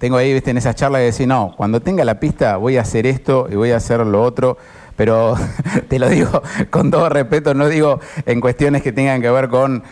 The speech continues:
eh, proyectos ni, ni demás, que eso lo doy por descontado, pero viste que a veces uno promete cosas cuando ve que la cosa está tan lejos.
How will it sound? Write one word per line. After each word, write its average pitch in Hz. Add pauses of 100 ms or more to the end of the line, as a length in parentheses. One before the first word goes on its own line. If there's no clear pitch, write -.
(120)
eh, 104
proyectos 123
ni, 107
ni 110
demás, 143
que 135
eso 127
lo 110
doy 123
por 123
descontado, 117
pero 117
viste 175
que 135
a -
veces 147
uno 156
promete 131
cosas 143
cuando 117
ve 131
que 127
la 120
cosa 127
está 127
tan 123
lejos. 143